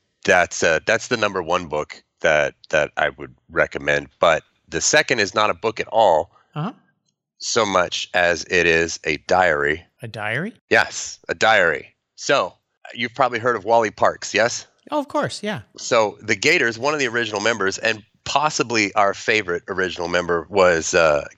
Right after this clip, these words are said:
Speaker 1: Kenny Park.
Speaker 2: Okay.
Speaker 1: Kenny Parks was Wally's younger brother. So in doing research, uh,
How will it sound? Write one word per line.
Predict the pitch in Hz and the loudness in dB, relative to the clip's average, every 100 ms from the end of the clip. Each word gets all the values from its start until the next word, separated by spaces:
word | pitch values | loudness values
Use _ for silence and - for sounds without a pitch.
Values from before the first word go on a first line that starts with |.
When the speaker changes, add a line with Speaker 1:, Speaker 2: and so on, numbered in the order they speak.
| - | -4
Speaker 1:
Kenny | - 185 | 0 0
Park. | 90 80 - _ - | 0 -2 -4 _ -10
Speaker 2:
Okay. | 127 | -4
Speaker 1:
Kenny | 123 139 | 0 0
Parks | 131 110 101 - - - | 0 -2 -2 -4 -12 -8
was | 90 92 87 87 - - | 2 4 4 2 -4 -10
Wally's | 80 80 101 98 92 80 | -6 2 4 4 2 0
younger | 82 85 80 | 0 0 0
brother. | 73 78 69 69 - _ - | 4 4 2 -2 -12 _ -4
So | - 98 95 | 2 4 4
in | 143 170 | 2 2
doing | 160 165 151 | 2 2 2
research, | 127 135 139 113 87 87 - - - _ _ | 2 2 2 0 0 0 -2 -2 -4 _ _
uh, | 87 | -2